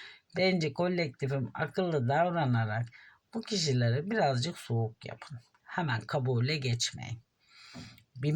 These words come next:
mesafe koyun. Çünkü bu kişiyi yola dize getirecek olan kişi sizsiniz. Aynen, kıskançlıkla geliyor. Çok kıskanç.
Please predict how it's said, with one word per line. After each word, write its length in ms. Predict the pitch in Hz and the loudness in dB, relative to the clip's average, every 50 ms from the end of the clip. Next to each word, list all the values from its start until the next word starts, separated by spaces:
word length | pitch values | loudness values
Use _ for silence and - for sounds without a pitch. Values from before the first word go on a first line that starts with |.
| 156 143 95 | 2 2 0
mesafe 840 | 120 123 117 143 143 127 - - 165 160 160 160 - 202 214 202 | 0 0 2 2 2 2 2 4 4 4 4 4 2 0 0 0
koyun. 480 | - 269 269 262 262 277 277 277 277 - _ _ _ _ _ - - - - _ _ - | 0 -2 0 2 2 0 0 -2 -6 -10 _ _ _ _ _ -20 -20 -20 -20 _ _ -6
Çünkü 240 | - 254 247 247 208 | -2 0 2 2 4
bu 260 | 143 123 135 175 - | 2 2 0 0 -2
kişiyi 680 | - - 311 294 - - 233 180 147 135 123 117 117 131 | -4 -4 -2 0 2 2 2 4 4 2 2 2 2 4
yola 400 | 160 196 220 247 233 185 147 139 | 6 6 6 6 4 2 2 2
dize 240 | 185 220 220 214 208 | 0 2 2 2 2
getirecek 680 | 165 165 208 226 - 247 233 175 160 139 147 147 127 - | 4 4 4 4 2 2 0 0 0 0 0 0 0 2
olan 300 | 190 190 175 147 147 160 | 2 2 2 2 2 0
kişi 580 | - - 226 220 - - - 202 220 240 247 | -2 0 0 2 2 2 2 2 2 0 -2
sizsiniz. 880 | 214 - - - 147 139 - - - 120 117 - 123 117 117 - - - - - - - _ _ _ _ _ _ _ _ _ - - - - - - _ _ - - - _ _ _ _ - - - _ - | -4 -8 -10 -8 -6 -6 -6 -6 -4 -6 -6 -6 -6 -6 -8 -8 -8 -12 -14 -20 -20 -20 _ _ _ _ _ _ _ _ _ -20 -18 -18 -20 -20 -20 _ _ -20 -20 -20 _ _ _ _ -20 -20 -20 _ 0
Aynen, 480 | 143 151 160 160 151 143 135 127 123 - - - | 2 4 4 4 4 2 2 0 -2 -4 -8 -10
kıskançlıkla 760 | - - - - 160 156 156 - - 147 127 - 151 135 123 | -12 -10 -2 2 2 4 4 2 0 -2 -2 -2 0 0 0
geliyor. 400 | 113 104 120 110 95 65 - - - - | 0 0 -2 -2 -2 -6 -10 -10 -10 -10
Çok 260 | - - - _ - | -10 -10 -10 _ -12
kıskanç. 760 | - - - - - - - - - - - - - - _ | -10 -10 -8 -6 -6 -6 -6 -4 -2 -2 -2 -2 -4 -10 _